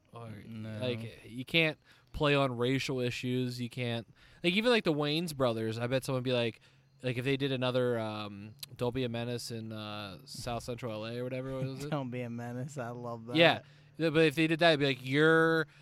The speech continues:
Speaker 1: appropri-, like, not appropriating, but you're, like, uh, making black culture in, like, a bad light."
Speaker 2: I would
Speaker 1: Even
Speaker 2: just
Speaker 1: though it's a satire.
Speaker 2: I mean, you'll get people that, that'll say that, but me, I would look at it as in, like, "Yeah, man, you're just copying the Wayans brothers."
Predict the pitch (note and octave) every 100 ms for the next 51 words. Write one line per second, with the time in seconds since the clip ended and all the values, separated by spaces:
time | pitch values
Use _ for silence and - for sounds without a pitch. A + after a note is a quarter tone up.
0 | - B2+ - D3 D3 C3+ C#3+ C3+ D3 C#3+
1 | - C3+ C3 A#2 A2 A2+ A#2+ C3 B2+ A#2+
2 | A#2+ - - B2 A2+ A2 A2 A#2+ B2+ B2
3 | _ C3 C3+ C3 B2 B2+ A#2+ B2+ B2 C3
4 | A#2 A2+ G#2+ A2 G#2+ G2+ G#2 G2 - _
5 | _ - C#3 C3+ D#3+ D#3+ C3 D#3 D#3+ D#3
6 | C#3+ B2+ - C3 A2 G#2+ F#2 D#3+ E3 D#3
7 | E3+ E3 E3+ C#3 C3+ B2 B2 - B2+ A2
8 | - C#3 B2 D#3 A#2 A#2 A#2+ D#3+ C#3+ B2+
9 | C3+ A#2+ B2 B2+ A#2+ A#2 A#2 A2+ A2+ A2+
10 | A2 G#2+ _ _ _ _ _ _ _ _
11 | _ - D2 G#2+ B2 C3 B2 C3 - B2+
12 | A2+ A2 G2+ G#2 C#3 G#2+ G#2 F#2+ F#2+ G#2